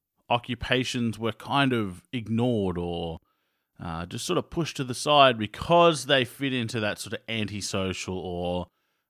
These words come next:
you know, health negative, uh, categorization. When in reality, they fit, s-, say, going back to Matthew Molyneux's Nature of Occupation, they fit that concept perfectly.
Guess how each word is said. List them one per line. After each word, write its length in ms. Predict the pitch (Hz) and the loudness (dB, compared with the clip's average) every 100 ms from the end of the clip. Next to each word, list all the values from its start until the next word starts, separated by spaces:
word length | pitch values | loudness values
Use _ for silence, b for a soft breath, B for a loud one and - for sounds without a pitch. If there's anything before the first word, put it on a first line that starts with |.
| - | -12
you 180 | 92 | -10
know, 160 | 87 90 | -8 -8
health 400 | 95 - 117 - | -8 0 0 0
negative, 880 | 107 104 98 95 92 85 - - _ _ _ | -2 0 0 -2 -2 -4 -12 -20 _ _ _
uh, 600 | 95 92 95 92 80 82 - - | -10 -6 -6 -8 -10 -10 -12 -14
categorization. 1200 | - - 95 92 90 87 85 87 87 - 90 98 - _ _ _ _ _ _ _ | -4 0 0 0 -4 -6 -6 -6 -6 -8 -14 -16 -20 _ _ _ _ _ _ _
When 440 | 139 139 131 127 - | 0 2 2 0 -2
in 180 | 156 | -2
reality, 800 | 131 120 185 165 98 98 135 143 - | 0 2 4 4 4 0 -2 -6 -8
they 340 | 127 123 120 101 - | -4 -2 -4 -8 -14
fit, 440 | - - 175 - _ _ _ | -18 0 0 0 _ _ _
s-, 300 | 107 101 85 - | -18 -14 -14 -10
say, 280 | 104 92 | -6 -4
going 280 | 87 95 92 | -4 -4 -4
back 180 | 95 90 | -6 -6
to 120 | 98 | -6
Matthew 540 | 90 92 90 95 90 90 | -4 -6 -6 -6 -6 -6
Molyneux's 580 | 90 87 90 87 87 | -6 -6 -4 -6 -6
Nature 300 | 92 90 87 | -6 -8 -6
of 80 | 92 | -6
Occupation, 480 | 87 - 151 170 107 | -8 -8 -10 -8 -8
they 80 | 104 | -10
fit 280 | - - - | -10 -10 0
that 220 | 165 - | 0 0
concept 460 | 123 101 104 - | -6 -6 -6 -8
perfectly. 800 | - - 202 - - - - - | -12 -8 -6 -6 -10 -16 -16 -18